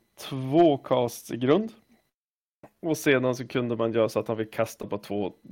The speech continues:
på tre D sexer, det skadar högsta, så han automatiskt i princip kastar de här, eh, psychic explosioner varenda gång han kastar en spel.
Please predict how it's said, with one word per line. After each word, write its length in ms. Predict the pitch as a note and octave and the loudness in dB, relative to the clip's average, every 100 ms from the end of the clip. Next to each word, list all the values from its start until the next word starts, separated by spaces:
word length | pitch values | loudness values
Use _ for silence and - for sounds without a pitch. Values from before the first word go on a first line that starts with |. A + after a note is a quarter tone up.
| C3 | -6
på 100 | - | -6
tre 260 | A2+ A2+ G#2+ | -6 -4 -2
D 180 | G#2+ G#2+ | -2 -2
sexer, 380 | A#2+ A#2+ - | -4 -6 -4
det 120 | C3+ A#2 | -6 -6
skadar 320 | - F#2+ F#2 | -6 -4 -4
högsta, 400 | G#2+ - - D#3+ | -8 -8 -6 -6
så 120 | - | -4
han 100 | - | -4
automatiskt 760 | G#2+ G#2+ A2 G#2+ A2 - B2+ - | -4 -4 -2 -2 -4 -8 -8 -8
i 60 | |
princip 460 | A#2+ B2+ A#2+ C3 - | -6 -6 -4 -8 -4
kastar 400 | B2+ A#2+ - B2 | -4 -4 -4 -2
de 120 | B2 | -2
här, 340 | B2 A#2+ A#2+ A#2+ - - | -2 -2 -4 -6 -16 -10
eh, 320 | A#2+ A2+ A#2 A2+ | -8 -4 -6 -8
psychic 460 | - - A#2+ A#2+ A2+ | -4 0 0 -2 -6
explosioner 640 | A#2+ - A#2+ C3 B2 B2+ | -8 -8 -8 -4 -4 -2
varenda 220 | B2 A#2+ A#2+ | -2 -2 -2
gång 100 | B2 | -4
han 100 | A#2+ | -2
kastar 260 | A#2 - | -4 -2
en 80 | A#2+ | -6
spel. 340 | - B2+ B2 | -2 -2 -2